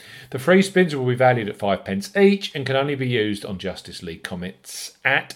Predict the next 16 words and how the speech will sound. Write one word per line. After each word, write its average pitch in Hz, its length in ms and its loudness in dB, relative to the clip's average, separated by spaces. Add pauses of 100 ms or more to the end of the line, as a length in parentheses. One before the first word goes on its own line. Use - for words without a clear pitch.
Betfred 147 440 2
Casino. 185 420 -2
Full 143 180 -6
terms 117 300 -8
and 127 100 -8
conditions 98 440 -8
apply. 131 440 -6 (300)
So, 175 280 8
Betfred, 214 600 10 (220)
eight 175 380 4
places 208 440 6
each 202 200 6
way 202 160 10
at 180 80 4
fifty 202 320 6
odds. 196 500 4